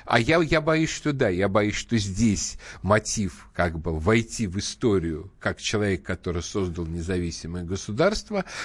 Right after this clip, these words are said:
перевешивает мотив пользы и добра для народа. Потому что на самом деле для казахов это будет культурная катастрофа,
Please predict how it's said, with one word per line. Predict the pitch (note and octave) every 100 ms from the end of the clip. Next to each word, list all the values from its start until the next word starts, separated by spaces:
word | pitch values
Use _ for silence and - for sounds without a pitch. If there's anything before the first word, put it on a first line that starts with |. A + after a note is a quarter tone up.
| -
перевешивает | C3 B2 A#2 G#2+ D#3 D3+ E3 D#3 D#3 -
мотив | G#2 G2+ - - D3+ - - - - - - - - -
пользы | B2+ D3 C3 C#3+
и | - G2+
добра | G#2+ F2 G#2+ B2
для | G2 E2+ G2+
народа. | G#2 F#2 D#2+ D2+ -
Потому | - - F#2+ A2+
что | - A#2
на | A2+
самом | D#3+ C#3+ B2 G#2
деле | C#3 E3 D3+
для | G2 G#2 G#2
казахов | - A2 G#2 D3 D#3+ - - - _ _ _ - - - - - - -
это | G#2 -
будет | F#2 A#2 C#3+ C#3+
культурная | - A#2 G2+ - C3+ C3+ B2 A#2
катастрофа, | - - G2+ - - D#2+ - -